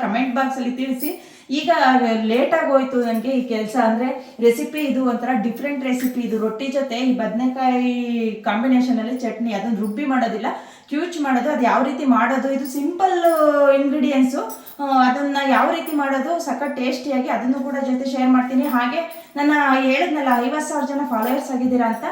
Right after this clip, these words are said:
ಅದನ್ನು ಕೂಡ ನಿಮ್ಗೆ ಗಿಫ್ಟ್ ಕಳ್ಸೋದ್ರ ಮುಖ-, ಮುಖಾಂತರ ಸೆಲೆಬ್ರೇಷನ್ ಮಾಡೋಣ ಅಂತ ಇದ್ದೀನಿ. ನಾನು already Instagram-ಅಲ್ಲಿ ಶೇರ್ ಮಾಡ್ಕೊಂಡಿದ್ದೀನಿ. Insta-ದಲ್ಲಾಗ್ಲಿ, YouTube-ಅಲ್ಲಾಗ್ಲಿ, Facebook-ಅಲ್ಲಾಗ್ಲಿ, ನೀವು ಯಾರೆಲ್ಲ ಇಪ್ಪತ್ನಾಲ್ಕು ಗಂಟೆ ಒಳಗೆ, ಅಂದ್ರೆ ಈ ವಿಡಿಯೋ ಅಪ್ಲೋಡ್ ಆದ ಇಪ್ಪತ್ನಾಲ್ಕು ಗಂಟೆ ಒಳಗಡೆ ಯಾರೆಲ್ಲ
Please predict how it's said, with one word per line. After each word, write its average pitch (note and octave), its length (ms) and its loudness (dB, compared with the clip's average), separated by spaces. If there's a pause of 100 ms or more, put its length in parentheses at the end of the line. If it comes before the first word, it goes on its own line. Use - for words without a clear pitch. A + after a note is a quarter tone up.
(440)
ಅದನ್ನು E4 380 2
ಕೂಡ E4+ 120 0 (100)
ನಿಮ್ಗೆ C#4+ 300 0
ಗಿಫ್ಟ್ - 180 -8
ಕಳ್ಸೋದ್ರ D#4 360 -2
ಮುಖ-, C#4 640 2
ಮುಖಾಂತರ B3+ 560 6 (120)
ಸೆಲೆಬ್ರೇಷನ್ C#4 480 -4
ಮಾಡೋಣ B3+ 280 4
ಅಂತ B3 140 0
ಇದ್ದೀನಿ. B3 680 -4
ನಾನು C4+ 140 2
already C4+ 840 2
Instagram-ಅಲ್ಲಿ C#4+ 500 -2
ಶೇರ್ C4 180 0
ಮಾಡ್ಕೊಂಡಿದ್ದೀನಿ. C4 540 2
Insta-ದಲ್ಲಾಗ್ಲಿ, B3+ 920 4
YouTube-ಅಲ್ಲಾಗ್ಲಿ, B3 680 -2
Facebook-ಅಲ್ಲಾಗ್ಲಿ, B3 1160 -4
ನೀವು D4 200 0
ಯಾರೆಲ್ಲ D4 520 0 (260)
ಇಪ್ಪತ್ನಾಲ್ಕು C4+ 640 -2
ಗಂಟೆ B3+ 160 4
ಒಳಗೆ, B3+ 200 2
ಅಂದ್ರೆ B3 180 0
ಈ C4+ 160 0
ವಿಡಿಯೋ C#4 300 0
ಅಪ್ಲೋಡ್ C4+ 380 0
ಆದ B3 100 0 (100)
ಇಪ್ಪತ್ನಾಲ್ಕು B3+ 580 -2
ಗಂಟೆ A3+ 220 -2
ಒಳಗಡೆ A#3 440 0
ಯಾರೆಲ್ಲ C4+ 400 -2